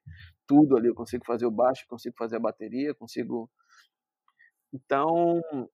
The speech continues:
isso meio que tudo, em algum momento, foi misturando em minha cabeça, esse universo eletrônico, esse jeito de raciocinar digital, com essas informações que estavam na minha memória ali, né?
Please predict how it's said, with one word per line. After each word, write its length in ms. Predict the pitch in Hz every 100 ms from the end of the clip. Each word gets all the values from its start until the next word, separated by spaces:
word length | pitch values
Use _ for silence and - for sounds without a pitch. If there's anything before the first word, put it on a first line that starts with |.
| _ -
isso 260 | 160 - 185
meio 220 | 175 190
que 120 | 190
tudo, 380 | - 202 202 190
em 320 | - - 170
algum 260 | 165 147 160
momento, 400 | 151 143 160 -
foi 120 | 165
misturando 600 | 160 - 180 151 160 147
em 60 | 139
minha 160 | 131
cabeça, 500 | 127 117 110 117 -
esse 140 | 127 143
universo 420 | 127 127 123 139
eletrônico, 720 | 120 110 135 139 139 131 123
esse 220 | 120 135
jeito 560 | 113 151 165 160 135 - _ _ _ _
de 180 | 110 131
raciocinar 800 | 135 127 - 131 - 131 120 123
digital, 800 | - 123 117 - 110 120 135 170 _ - _ _
com 100 | 143
essas 240 | 156 170
informações 540 | 160 185 170 170 165 151
que 80 | -
estavam 220 | 170 170
na 100 | 170
minha 140 | 170
memória 560 | 175 180 156 147 151 127
ali, 240 | 110 107
né? 260 | 107 117